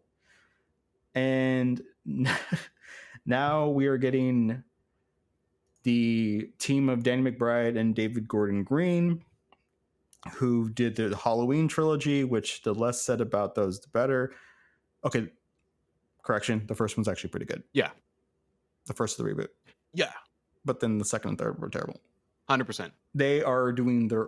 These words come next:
Speaker 1: own trilogy, and they're doing the same thing they did with the Halloween franchise. They're ignoring all the sequels. They're ignoring everything. They're jumping straight ahead that, hey, this is fifty years later, and they're bringing back Ellen Bernstein, and they're going with,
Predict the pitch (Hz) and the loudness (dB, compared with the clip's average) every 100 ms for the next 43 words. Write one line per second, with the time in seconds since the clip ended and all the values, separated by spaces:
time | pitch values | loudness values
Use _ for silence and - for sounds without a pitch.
0 | - 143 202 240 120 90 - _ _ _ | -2 2 4 4 2 -2 -8 _ _ _
1 | _ _ _ _ _ _ _ - - 147 | _ _ _ _ _ _ _ -12 -4 0
2 | 131 113 104 90 - _ _ _ 110 107 | 2 2 -2 -4 -8 _ _ _ -2 0
3 | 104 117 127 151 143 151 147 147 147 139 | 2 2 2 0 0 0 0 0 0 0
4 | 143 143 147 143 151 151 156 - - - | 0 0 0 -2 0 -2 -4 -10 -20 -10
5 | - 110 104 104 117 123 127 139 - 135 | -2 0 2 2 2 2 2 0 -2 0
6 | 139 135 120 110 123 135 123 123 123 107 | 0 2 0 0 0 0 0 0 0 0
7 | 98 110 107 107 - 117 131 113 120 117 | 0 -2 -2 -2 -2 0 0 2 0 0
8 | 92 117 101 95 104 107 - 120 113 110 | -2 -2 -2 -2 -2 -2 -4 -2 0 0
9 | 104 110 147 170 165 165 - _ _ _ | 0 0 2 2 2 -2 -14 _ _ _
10 | - 117 110 107 104 104 101 107 104 95 | -4 -2 0 0 2 0 0 0 0 0
11 | 90 87 85 87 - - _ 117 139 139 | -2 -2 -2 -2 -6 -12 _ -2 -2 0
12 | 156 147 151 120 107 107 101 101 87 - | 0 0 -2 -2 -2 0 0 0 -4 -10
13 | _ _ _ _ 113 107 113 113 113 107 | _ _ _ _ -2 0 2 2 2 2
14 | 107 - | 0 -2